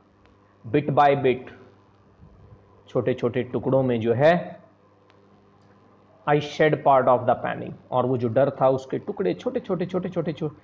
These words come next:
जो है उसको धीरे-धीरे करके वो उसका कम होता है, उसे उतार फेंकता है। और कहता है जब भी पानी के अंदर जाता है उसका सिर,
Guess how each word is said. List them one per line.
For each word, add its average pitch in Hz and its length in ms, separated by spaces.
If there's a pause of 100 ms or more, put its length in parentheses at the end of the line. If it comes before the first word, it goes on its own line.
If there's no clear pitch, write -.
(240)
जो 143 80
है 135 80
उसको 139 200
धीरे-धीरे 135 560
करके 127 300
वो 160 240
उसका 190 380 (320)
कम 127 120
होता 123 340
है, 120 200
उसे 120 160
उतार 113 320
फेंकता - 420
है। - 320 (2000)
और 120 120
कहता 127 260
है 127 60
जब 117 160
भी 131 100
पानी 120 300
के 120 80
अंदर 117 220
जाता 110 320
है 113 100
उसका 117 200
सिर, 160 380